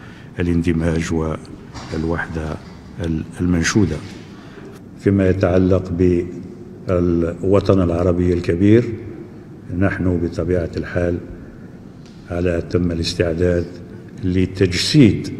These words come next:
أواصر الأخوة مع كل الدول العربية الشقيقة،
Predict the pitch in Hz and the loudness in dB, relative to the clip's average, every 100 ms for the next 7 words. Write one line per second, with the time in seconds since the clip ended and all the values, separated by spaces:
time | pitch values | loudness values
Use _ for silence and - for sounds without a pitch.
0 | - - 90 90 90 - 90 82 - - | -12 -2 2 4 2 0 -2 -2 -10 -10
1 | - 87 85 - 90 87 82 - - - | -4 -2 0 0 2 2 -2 -8 -14 -12
2 | - 90 82 - - 101 76 - - - | -6 -4 -4 0 2 2 0 -8 -12 -10
3 | 85 82 87 85 82 80 80 78 85 85 | -8 -4 -2 -2 -4 -6 -8 -6 -4 -4
4 | 82 82 - - - - 98 - - - | -6 -12 -18 -18 -20 -12 -8 -6 -6 -2
5 | 95 - 104 | -2 0 -2